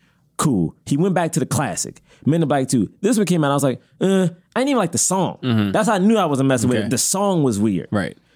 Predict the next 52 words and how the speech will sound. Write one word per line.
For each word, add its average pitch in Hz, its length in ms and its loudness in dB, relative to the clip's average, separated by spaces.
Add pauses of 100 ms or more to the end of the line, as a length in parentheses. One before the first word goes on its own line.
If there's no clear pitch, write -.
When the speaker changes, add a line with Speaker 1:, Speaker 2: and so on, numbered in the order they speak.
(220)
Speaker 1:
So - 140 -2
I - 20 0
was 151 80 0
like, 120 120 -2
"This 247 140 2
number 427 220 0
two, 302 240 -4
baby." 165 440 0
Speaker 2:
Right. 98 200 -4 (160)
Speaker 1:
We're 226 180 2
on 269 120 0
the, 175 220 -2
we're 139 380 0 (120)
on 233 60 2
the 226 60 2
road. 233 400 0 (140)
Speaker 2:
Right. 95 220 -2 (160)
Speaker 1:
We 180 140 2
either 220 140 2
making 196 280 2
left 240 320 2
going 202 260 2
Speaker 2:
Right. 165 80 0
Speaker 1:
to 277 120 0
Shitty 277 100 2
Town 262 320 2
or 175 60 2
we 190 100 2
going 170 200 2
left, 214 360 0 (140)
I 160 40 2
mean, 156 140 2
right 202 220 0
and 160 100 2
going 160 140 2
like, 147 140 0
"Woo, 415 140 2
we 160 120 2
made 185 220 4
it 160 100 -4
back." 160 300 -2
Speaker 2:
How 151 100 0
Speaker 1:
So, 156 100 -2
Speaker 2:
are 156 60 0
Speaker 1:
I - 20 -2
don't 151 80 -2
Speaker 2:
you 147 60 0
Speaker 1:
know. 147 60 0
Speaker 2:
about 127 280 0
Bad 117 180 0
Boys 107 240 -2
Two? 107 300 -6